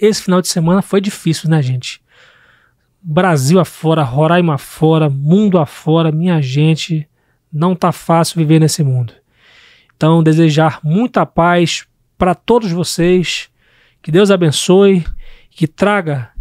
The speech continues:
dias melhores, com muita esperança e do-, e notícias muito melhores, com certeza.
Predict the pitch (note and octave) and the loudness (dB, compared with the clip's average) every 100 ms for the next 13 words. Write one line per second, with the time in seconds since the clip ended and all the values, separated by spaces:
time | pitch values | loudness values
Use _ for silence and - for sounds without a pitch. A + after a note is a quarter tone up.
0 | - - - - G3 F3+ E3 D#3+ F#3+ F#3 | -16 -16 -10 0 0 2 0 2 2 2
1 | E3+ - - _ - E3+ E3+ G3 F3 - | 0 -4 -14 _ -2 2 4 2 0 0
2 | D#3 E3+ F#3 - F3+ D3+ _ _ _ _ | 0 2 2 2 -2 -4 _ _ _ _
3 | E3 D3+ C#3 E3+ - E3+ D#3+ F#3 - D#3 | -8 -4 0 0 -2 -4 -2 -2 -2 -2
4 | - - D#3+ G3 - F#3 E3+ E3+ - F#3 | -4 -2 0 2 2 2 2 0 -2 -6
5 | E3 F3 - C3+ A#2+ | -4 -6 -4 -6 -6